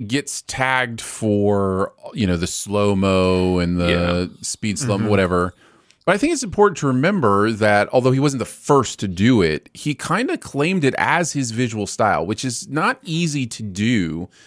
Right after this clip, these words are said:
Speaker 1: and really kind of created a type of cinema with the three hundred and, or
Speaker 2: Yeah.
Speaker 1: three hundred. And, uh, I remember watching it.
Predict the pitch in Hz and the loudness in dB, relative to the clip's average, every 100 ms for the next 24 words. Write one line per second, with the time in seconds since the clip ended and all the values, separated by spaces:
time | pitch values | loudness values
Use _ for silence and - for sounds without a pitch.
0 | - - _ 131 120 110 123 165 208 202 | -20 -20 _ -2 0 0 0 2 2 0
1 | - 139 143 - - - 113 120 123 131 | 0 2 2 -2 -8 -2 0 2 2 2
2 | 160 170 120 110 120 127 123 - 117 117 | 2 4 4 2 0 -2 -2 -4 -2 0
3 | 131 127 - 185 233 87 64 57 92 92 | 0 -2 -4 -2 -2 -2 -4 -6 -4 -4
4 | 90 - 90 82 78 80 82 71 - 110 | -6 -8 -4 -2 -2 -2 -4 -4 -4 0
5 | 101 95 92 87 87 - 80 76 78 92 | 0 2 0 -2 -4 -4 -4 -4 -6 -10
6 | - - - - - - - 139 139 135 | -16 -20 -20 -20 -20 -10 0 2 2 2
7 | 131 123 117 - 107 104 101 117 123 135 | 2 2 0 2 2 4 4 4 4 4
8 | 123 104 101 110 101 101 95 | 6 4 4 0 2 2 0